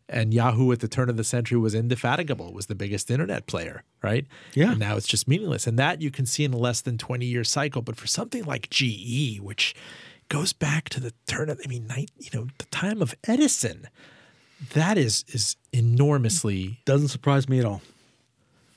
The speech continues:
Speaker 2: It's part of the ecosystem. And it doesn't, wouldn't surprise me if that happened to Amazon.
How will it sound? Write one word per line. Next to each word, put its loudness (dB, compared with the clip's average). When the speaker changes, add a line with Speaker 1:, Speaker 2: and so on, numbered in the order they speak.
Speaker 2:
It's 2
part 2
of 0
the 0
ecosystem. -4
And 4
it 2
doesn't, 4
wouldn't 4
surprise 2
me 4
if 2
that 2
happened 0
to -2
Amazon. 0